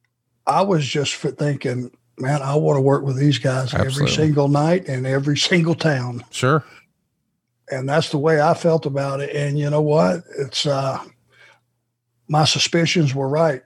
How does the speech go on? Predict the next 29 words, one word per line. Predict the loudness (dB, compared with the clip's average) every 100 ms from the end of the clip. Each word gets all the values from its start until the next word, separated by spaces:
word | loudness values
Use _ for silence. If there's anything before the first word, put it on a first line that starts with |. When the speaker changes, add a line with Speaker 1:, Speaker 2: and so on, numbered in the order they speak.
| -6
Speaker 1:
They | 0
were | 2 0
just | 0 0 0
as | -6 -2
good | 0 0
in | 2 2
the | 2
ring | 2 2 2
as | 0 -4 -10
they | -6 -4
were | 0 2 2
if | 2
you | 0
were | 2 2
outside | 0 -2 0 0 2
watching | 0 0 0 -2
them. | -4 -8
Those | -4 -4 -2
guys, | -2 0 -2 -4 -12 -18 -18 -18 -20 -20 -4
Ricky | -4 0 0
Morton | 2 2 0 -2
could | -2 -4
start | -2 0 2 2
a |
riot | 2 2 2 2 0 -2 -10 -20 _ _ _ _ _ _ _ _ _ _ _ _ _ _ _ -6
just | -4 -2
like | -2 -4 -6
that. | -8 -8 _ _ -10 -10 _ _ -2
Boom. | 0 -2 -10 -20